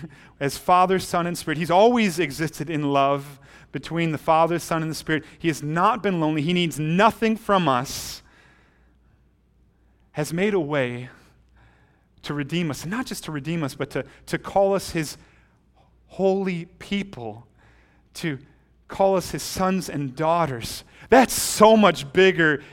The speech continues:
and grand and glorious than a mountain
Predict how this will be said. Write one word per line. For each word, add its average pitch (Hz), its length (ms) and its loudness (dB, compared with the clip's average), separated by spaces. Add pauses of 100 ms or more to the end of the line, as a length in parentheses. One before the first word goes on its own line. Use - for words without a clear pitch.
and 156 200 2
grand 175 580 0
and 151 280 -4
glorious 147 600 0 (200)
than 156 140 2
a 147 40 4
mountain 165 760 0